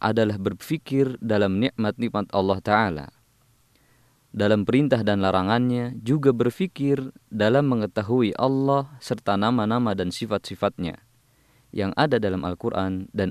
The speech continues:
As-Sunnah, serta sumber-sumber yang sesuai dengan Al-Quran dan As-Sunnah. Kaum muslimin rahimani Allah wa iyyakum ajma'in, pemikiran ini membuahkan rasa cinta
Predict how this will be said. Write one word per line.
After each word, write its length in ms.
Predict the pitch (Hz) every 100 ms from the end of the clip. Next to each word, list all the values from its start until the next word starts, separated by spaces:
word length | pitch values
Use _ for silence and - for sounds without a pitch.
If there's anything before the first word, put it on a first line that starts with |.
| -
As-Sunnah, 560 | 87 117 127 139 143 - _ _ _ _
serta 320 | - 117 104
sumber-sumber 640 | 95 117 110 95 113 107 95
yang 200 | 92 90
sesuai 340 | - 131 123
dengan 400 | 98 95 107 123 - _ _
Al-Quran 480 | 107 95 - - 104
dan 160 | 90 80
As-Sunnah. 560 | - - 104 78 - _ _ _ _ _ _ _ _ _ _ _ _ _ _ _ _ _
Kaum 240 | 127 147 165
muslimin 320 | 147 143 147
rahimani 400 | 120 127 107 107 101
Allah 240 | 110 127
wa 120 | 113 95
iyyakum 400 | 107 110 90 90
ajma'in, 800 | 87 87 85 101 123 139 139 - _ _ _ _ _ _ _ -
pemikiran 560 | 123 185 180 151 139
ini 560 | - 160 117 123 143 156
membuahkan 480 | 123 113 117 120 107
rasa 320 | 104 - 104
cinta 560 | - 127 110 80 -